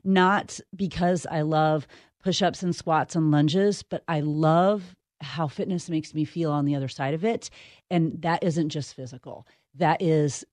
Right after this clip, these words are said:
so much more mental than physical. Um, and that's,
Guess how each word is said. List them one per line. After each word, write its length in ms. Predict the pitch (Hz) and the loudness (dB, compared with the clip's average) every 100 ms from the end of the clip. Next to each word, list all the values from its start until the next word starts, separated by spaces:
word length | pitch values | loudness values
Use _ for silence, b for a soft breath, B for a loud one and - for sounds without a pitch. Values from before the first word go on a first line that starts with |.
| _ - | _ -20
so 380 | - - 202 | -16 -2 2
much 280 | 196 208 - | 2 2 0
more 160 | 175 165 | 0 2
mental 460 | 151 151 170 214 | 2 0 -2 -2
than 200 | 208 233 | 0 0
physical. 600 | 233 247 240 247 240 233 B B B _ | 0 -2 -2 0 0 0 B B B _
Um, 260 | 185 170 165 | -10 -8 -4
and 140 | 165 | 0
that's, 360 | 165 170 - | 0 -2 -6